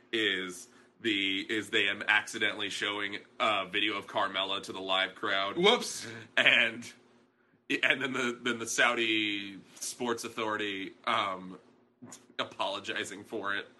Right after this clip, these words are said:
Speaker 1: and ensuring that there will not be any women on any future events.
Speaker 2: No, no, no, no, no.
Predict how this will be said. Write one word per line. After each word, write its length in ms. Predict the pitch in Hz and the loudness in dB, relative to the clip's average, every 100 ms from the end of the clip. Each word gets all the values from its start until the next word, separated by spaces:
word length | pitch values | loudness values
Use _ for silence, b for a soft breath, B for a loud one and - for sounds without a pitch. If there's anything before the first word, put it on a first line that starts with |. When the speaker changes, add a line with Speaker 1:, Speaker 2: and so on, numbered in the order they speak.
| B B - | B B 2
Speaker 1:
and 120 | 127 | 4
ensuring 600 | 123 120 180 160 135 117 B - | 4 2 6 6 6 2 B 2
that 160 | 135 135 | 4 6
there 120 | 147 | 6
will 220 | 170 202 | 6 8
not 220 | 190 156 | 10 8
be 120 | 147 | 8
any 180 | 131 123 | 6 4
women 320 | 120 117 113 | 2 2 2
on 120 | 107 104 | 0 0
any 180 | 101 95 | 0 -2
future 360 | 107 95 107 | -4 -6 -6
events. 360 | 95 98 90 92 | -4 -2 -4 4
Speaker 2:
No, 180 | 180 254 | 6 8
no, 120 | 262 | 8
no, 120 | 269 | 6
no, 140 | 269 269 | 6 6
no. 400 | 254 220 220 | 8 8 6